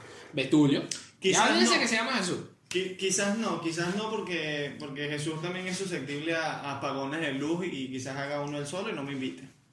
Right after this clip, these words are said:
Speaker 1: Sí,
Speaker 2: Pero
Speaker 1: pero es-, esos solos son como arrechos.
Speaker 2: Exacto, sería como el rincón de la paja arrecho.
Speaker 1: Un pajazo en la oscuridad. <laughs>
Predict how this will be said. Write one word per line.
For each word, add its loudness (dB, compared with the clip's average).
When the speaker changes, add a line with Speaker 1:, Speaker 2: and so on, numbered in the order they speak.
Speaker 1:
Sí, -2
Speaker 2:
Pero 2
Speaker 1:
pero 0
es-, -2
esos -4
solos -2
son -8
como -4
arrechos. -6
Speaker 2:
Exacto, -6
sería -6
como -10
el -4
rincón -4
de -6
la -4
paja -4
arrecho. -8
Speaker 1:
Un -8
pajazo -2
en -8
la -6
oscuridad. -6
<laughs> 4